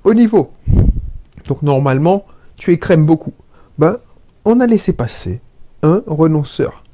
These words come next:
Parce que le profil sur le papier était bien, elle avait répondu, euh, elle avait de l'expérience, beaucoup d'expérience, elle pourrait, elle avait sous-, elle pouvait apporter beaucoup, beaucoup, euh, au système. Et finalement, ça s'est re-,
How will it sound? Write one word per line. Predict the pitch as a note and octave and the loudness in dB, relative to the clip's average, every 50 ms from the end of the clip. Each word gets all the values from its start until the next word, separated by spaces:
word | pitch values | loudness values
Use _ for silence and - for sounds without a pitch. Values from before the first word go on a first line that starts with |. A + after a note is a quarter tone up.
| - - - - | -20 -20 -20 -12
Parce | - D3 - - | -12 -10 -10 -8
que | - G3+ | -6 -6
le | F#3 - | -6 -4
profil | - D3 C3 - - D3+ F3 G3+ | -4 -6 -6 -6 -6 -6 -6 -6
sur | - - | -6 -8
le | C#3+ | -6
papier | - C3+ A#2 - - D3+ D3+ D#3+ | -4 -4 -6 -4 -2 0 0 0
était | D#3 - C3+ A#2 | 0 0 -4 -6
bien, | G#2+ - A2+ G2+ G#2+ A2+ A#2 - - - - - - | -4 -4 -4 -2 -2 -2 -4 -8 -12 -20 -20 -8 -2
elle | E3+ E3 | -2 0
avait | D3+ D3 D3 | 2 2 0
répondu, | C3+ C3+ B2+ - C3 A#2+ A2 A2+ A2 A2 A#2 - - - - - - - - C#3 | 0 0 -2 -4 -6 -6 -6 -4 -6 -6 -6 -8 -14 -20 -20 -20 -20 -14 -4 -2
euh, | C#3 C3+ C3 C3 B2+ B2 A2+ G#2+ G#2 D#2 - - - - C3+ - | 0 2 4 4 4 2 0 -2 -4 -6 -8 -10 -14 -18 -12 -6
elle | D3 C#3 C#3 | -2 -2 0
avait | B2+ A#2+ B2 B2 B2 A2+ - _ | 0 0 0 -2 -2 -2 -4 _
de | C3+ C3 C#3+ | -2 0 2
l'expérience, | C3+ C3+ C3+ B2+ - - - D#3+ C#3 B2+ A#2 A2 G2+ G#2 G#2+ - - - | 2 2 0 0 -4 -4 0 2 2 4 2 2 0 -4 -6 -8 -12 -6
beaucoup | - G#3+ A3 F#3 - F3 | -2 -2 -2 0 -2 -2
d'expérience, | D#3+ D#3+ D#3 - - - C3+ A2+ A2 A#2+ - - | -2 -2 -2 -4 -6 -6 -4 -4 -4 -6 -6 -8
elle | C3 A#2+ | -8 -8
pourrait, | - - - C3 C3 B2+ - - - - - - - - - | -8 -10 -8 -8 -6 -8 -10 -14 -20 -20 -20 -20 -20 -8 -6
elle | D3 C3 | -4 -2
avait | B2 C3 C3 C3 C3 - - | 0 -2 -2 -4 -6 -10 -14
sous-, | - - - F#3+ E3 E3 D3+ B2+ - - - - - - - | -16 -6 -2 0 0 0 0 -4 -10 -16 -20 -20 -20 -20 -20
elle | - - | -20 -8
pouvait | - F3+ D#3 E3+ | -6 -4 0 0
apporter | D#3+ D3 - D3 C3 - - D3+ | 0 0 0 -2 -4 -2 -4 -6
beaucoup, | C3 B2 - C4 B3 - - E3+ E3 - - - - _ - - _ - | -4 0 0 0 0 0 -2 -2 -2 -2 -6 -16 -20 _ -20 -20 _ 0
beaucoup, | F#3 A3 - - - E3+ E3+ - - | 0 0 0 0 -4 -4 -4 -2 -2
euh, | - A#2 - | -4 -2 -2
au | D3 C3 | -4 -6
système. | - - C3 - - A#2+ B2 D3+ - - _ - - _ _ - - | -4 -6 -6 -2 -2 -2 -2 -4 -8 -16 _ -20 -20 _ _ -12 -10
Et | E3 | -10
finalement, | C3+ - - C3+ B2 A2 G#2+ A#2 C3+ D#3 D3+ - - - - - | -10 -6 -4 -2 -2 0 0 0 0 -2 -2 -6 -14 -20 -20 -20
ça | - - E3 | -8 -8 -6
s'est | - - - | -4 -2 -2
re-, | D#3 - - C#3 C#3 | -2 -2 -2 -6 -8